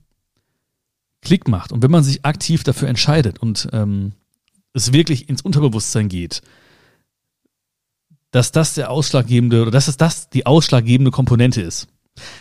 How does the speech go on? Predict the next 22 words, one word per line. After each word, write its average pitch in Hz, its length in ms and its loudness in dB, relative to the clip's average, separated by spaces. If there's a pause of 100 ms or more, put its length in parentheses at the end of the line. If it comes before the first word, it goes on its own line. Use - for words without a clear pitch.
(100)
Das - 140 -10
war - 80 -4
ein 110 80 -4
sehr 123 180 4
langer 120 260 2
Satz - 300 -8
irgendwie, 90 240 -6
ne? 127 140 2
Also 113 140 0
da 110 120 0
waren 147 120 2
schon 196 200 -4
ein 196 60 -6
paar, 247 360 -8 (120)
äh, - 320 -14
Kommas 185 380 -2
am 160 100 -2
Start, 120 300 -4
ne? 139 160 0
Kommata 170 400 0
am 104 120 -6
Start. 110 380 -2